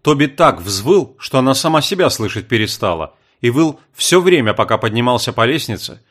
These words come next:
а потом влез между ней и Джози и заявил, что никуда отсюда не уйдет. «Да, пожалуйста», сказала Нора, «оставайся».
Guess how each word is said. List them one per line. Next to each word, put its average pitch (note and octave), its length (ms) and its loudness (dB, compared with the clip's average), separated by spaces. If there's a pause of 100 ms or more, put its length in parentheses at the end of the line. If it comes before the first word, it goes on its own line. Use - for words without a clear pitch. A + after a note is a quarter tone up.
(180)
а A#2+ 100 0
потом F3 400 0 (160)
влез C3 360 0
между B2 260 0
ней C#3 240 2
и C3+ 200 -4
Джози A#2 360 0
и G#2+ 120 -2
заявил, C3+ 500 0 (100)
что - 200 -2
никуда D3 520 2
отсюда A2 500 -4
не A2+ 140 -2
уйдет. F2 460 -6 (1400)
«Да, F3 140 -2
пожалуйста», A2 1000 -2
сказала G2+ 480 -2
Нора, F#2 340 -4 (220)
«оставайся». - 800 -4